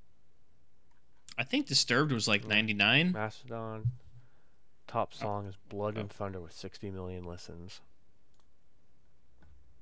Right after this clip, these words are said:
Speaker 1: Ooh. So for Disturbed,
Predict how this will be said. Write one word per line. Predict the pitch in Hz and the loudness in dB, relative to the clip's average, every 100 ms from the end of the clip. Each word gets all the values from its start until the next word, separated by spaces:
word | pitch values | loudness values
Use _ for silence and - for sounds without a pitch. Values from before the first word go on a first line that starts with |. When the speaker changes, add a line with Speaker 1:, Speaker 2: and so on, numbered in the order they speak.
| - - 302 | -14 -14 0
Speaker 1:
Ooh. | 269 202 135 110 98 95 92 - - - - - - - - - - - - - - - - - - - - - - - - - - | 2 4 2 0 0 0 -2 -6 -14 -16 -16 -14 -14 -14 -16 -16 -16 -16 -16 -14 -16 -16 -16 -14 -14 -14 -14 -14 -14 -14 -14 -14 -16
So | - 139 131 131 127 | -2 6 8 8 6
for | 117 - 139 131 | 4 4 8 8
Disturbed, | 131 139 - - 156 147 120 120 143 | 8 4 0 4 6 8 8 6 0